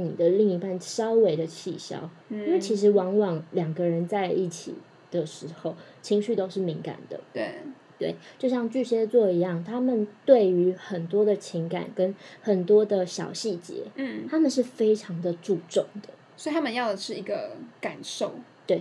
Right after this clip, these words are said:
Speaker 1: 他们只是一个 feel。
Speaker 2: feel，<laughs> 对。
Speaker 1: 我刚刚讲 feel，对不对？
Speaker 2: feel，feel，对。
Speaker 1: 对，他们只是一个靠感觉嘛。
Speaker 2: 对。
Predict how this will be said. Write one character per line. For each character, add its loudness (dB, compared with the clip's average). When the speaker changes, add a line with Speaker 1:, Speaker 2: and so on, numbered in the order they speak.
Speaker 1:
他 2
们 6
只 -2
是 2
一 4
个 -4
feel。 6
Speaker 2:
feel， 2
<laughs> -16
对。 4
Speaker 1:
我 4
刚 6
刚 4
讲 2
feel， 4
对 8
不 0
对？ 8
Speaker 2:
feel，feel， -2
对。 0
Speaker 1:
对， 2
他 -6
们 2
只 -2
是 -4
一 0
个 -2
靠 -4
感 -6
觉 -6
嘛。 -12
Speaker 2:
对。 -8